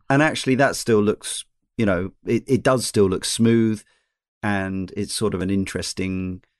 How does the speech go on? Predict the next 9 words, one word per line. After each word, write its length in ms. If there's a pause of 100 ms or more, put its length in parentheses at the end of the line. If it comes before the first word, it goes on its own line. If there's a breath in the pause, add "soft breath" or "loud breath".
(480)
area, 760
and 500
the 120
lighting 480
is 100
quite 280
striking. 760 (800)
But 440 (140)
I 380